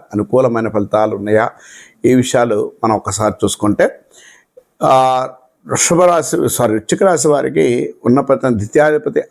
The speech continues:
అష్టంలో ఉన్నాడు గురుడు. ద్వితీయాధిపతి అష్టంలో ఉన్నాడు కాబట్టి కొంత అనారోగ్య సమస్యలు కనపడుతున్నాయి.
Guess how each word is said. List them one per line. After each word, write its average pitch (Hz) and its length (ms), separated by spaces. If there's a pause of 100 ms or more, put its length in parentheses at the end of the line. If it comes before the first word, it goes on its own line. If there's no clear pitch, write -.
అష్టంలో 127 380
ఉన్నాడు 101 340
గురుడు. - 220 (720)
ద్వితీయాధిపతి 156 680
అష్టంలో 147 440
ఉన్నాడు 131 240
కాబట్టి 113 400
కొంత 127 260
అనారోగ్య 131 500 (100)
సమస్యలు 117 360
కనపడుతున్నాయి. 110 580